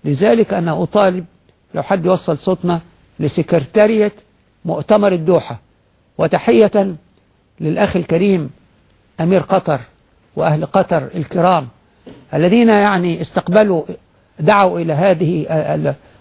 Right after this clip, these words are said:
المبادرة الطيبة. ويجب أن يكون عندنا، احنا الجامعة العربية مش صنم بنعبده وما يسمى بالنصاب ليس صنما يعبد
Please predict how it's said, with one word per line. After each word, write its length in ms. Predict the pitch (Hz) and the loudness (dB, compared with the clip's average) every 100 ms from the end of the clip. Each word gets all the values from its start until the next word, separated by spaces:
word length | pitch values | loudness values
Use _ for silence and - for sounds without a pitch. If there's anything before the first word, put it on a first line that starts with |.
| - | -2
المبادرة 600 | 175 165 202 170 196 175 - _ - | 0 4 2 4 2 0 -6 _ -10
الطيبة. 560 | 156 - 170 208 226 143 - _ _ _ _ - | -8 -2 2 4 4 2 -6 _ _ _ _ -4
ويجب 260 | 185 208 | -2 0
أن 80 | 202 | -2
يكون 200 | 196 214 | -2 0
عندنا، 500 | 185 180 214 196 185 - _ _ _ - - | 0 2 2 2 -2 -10 _ _ _ -14 -10
احنا 500 | - 190 185 165 - - 170 | -2 2 4 2 -2 -12 -2
الجامعة 300 | 165 233 233 | 2 4 4
العربية 340 | 214 220 254 | 4 4 2
مش 140 | 214 | 0
صنم 300 | - 262 254 | 0 2 2
بنعبده 540 | 208 190 180 190 254 247 - _ _ _ _ - | 2 0 0 2 4 2 -2 _ _ _ _ -2
وما 300 | 175 175 190 | 0 2 2
يسمى 460 | 185 - 233 208 180 170 160 156 156 156 143 - - - 139 - _ - - | 2 2 2 2 2 0 -2 -4 -4 -6 -10 -10 -8 -6 -6 -10 _ -14 0
بالنصاب 520 | 170 180 247 262 190 | 2 4 6 4 4
ليس 240 | 196 220 | 2 2
صنما 420 | 226 226 269 240 220 | 0 2 2 4 4
يعبد 400 | 220 262 294 | 4 6 4